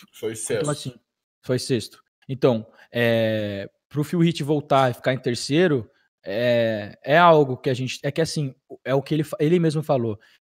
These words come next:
Speaker 2: "Eu sou o Phil Heath, as pessoas esperam mais de mim." Então as pessoas esperam que o Phil Heath ia ganhar, né? A gen-, é, é normal isso, a gente espera ele vir com,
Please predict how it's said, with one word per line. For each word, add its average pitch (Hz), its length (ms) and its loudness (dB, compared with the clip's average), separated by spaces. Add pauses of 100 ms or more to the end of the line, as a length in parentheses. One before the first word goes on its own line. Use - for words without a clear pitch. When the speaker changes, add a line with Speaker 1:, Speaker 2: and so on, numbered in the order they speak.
(280)
Speaker 2:
"Eu 175 160 4
sou 180 240 2
o - 20 -8
Phil 180 240 -2
Heath, 147 380 -10
as 123 160 -4
pessoas 147 340 -4
esperam 151 340 0
mais 135 280 0
de 113 100 -10
mim." 98 240 -8 (420)
Então 123 200 0
as 165 80 0
pessoas 160 320 -4
esperam 165 500 4
que - 100 -4
o 147 60 0
Phil 143 240 -2
Heath 147 240 -2
ia 139 160 2
ganhar, 110 480 -4 (100)
né? 110 140 -4
A 110 80 -2
gen-, 107 160 -8
é, 120 440 -4
é 135 40 -8
normal 165 480 4
isso, 123 180 0
a 113 60 -4
gente 127 200 -8
espera 160 440 2
ele 139 220 0
vir 127 160 -6
com, 127 420 -8